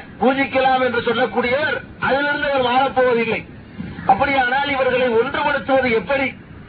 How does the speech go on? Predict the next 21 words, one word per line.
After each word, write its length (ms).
இவரும் 400
இவருடைய 420
கொள்கையை 380
விடமாட்டார், 640
அவரும் 400
அவருடைய 400
கொள்கையை 340
விடமாட்டார். 680
இவர்களை 400
ஒன்றுபடுத்துவதற்கு 880
ஏதாவது 320
ஒரு 120
வழி 220
வேண்டும் 320
இல்லையா? 300
அந்த 280
வழியைத்தான் 680
நாம் 200
இப்போது 260
சிந்திக்க 320
வேண்டும். 320